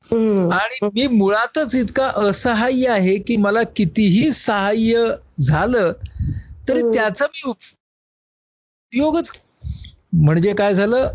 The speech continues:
Speaker 2: हेल्पलेसनेस.
Speaker 1: बरोबर.
Speaker 2: आणि स्वतःचं अवमूल्यन करून घेणं, म्हणजे
Speaker 1: हम्म.
Speaker 2: मी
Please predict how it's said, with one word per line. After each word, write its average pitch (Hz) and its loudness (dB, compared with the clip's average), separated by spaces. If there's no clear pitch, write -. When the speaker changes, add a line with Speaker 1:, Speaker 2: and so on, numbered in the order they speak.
Speaker 2:
हेल्पलेसनेस. 156 0
Speaker 1:
बरोबर. 208 0
Speaker 2:
आणि 262 0
स्वतःचं 214 -2
अवमूल्यन 208 0
करून 160 2
घेणं, 127 2
म्हणजे 208 2
Speaker 1:
हम्म. 233 0
Speaker 2:
मी 262 0